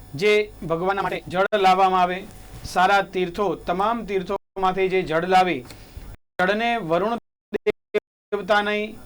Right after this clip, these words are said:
મંત્ર દ્વારા અભિમંત્રિત કરવામાં આવે, તમામ તીર્થોના જળ દ્વારા, એ અભિમંત્રિત કરેલા દ-, જળ દ્વારા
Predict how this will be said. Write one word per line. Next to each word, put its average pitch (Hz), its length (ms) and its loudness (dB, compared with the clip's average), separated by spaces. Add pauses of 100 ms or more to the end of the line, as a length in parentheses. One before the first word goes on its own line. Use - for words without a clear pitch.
(100)
મંત્ર 175 380 -4
દ્વારા 202 300 2
અભિમંત્રિત 185 600 0
કરવામાં 190 400 4
આવે, 190 180 2
તમામ 202 500 0
તીર્થોના 202 580 0
જળ 175 200 0
દ્વારા, 190 400 4 (580)
એ 196 280 0
અભિમંત્રિત 202 680 -4
કરેલા 185 360 2
દ-, 160 500 -8
જળ 170 220 -2
દ્વારા 165 380 0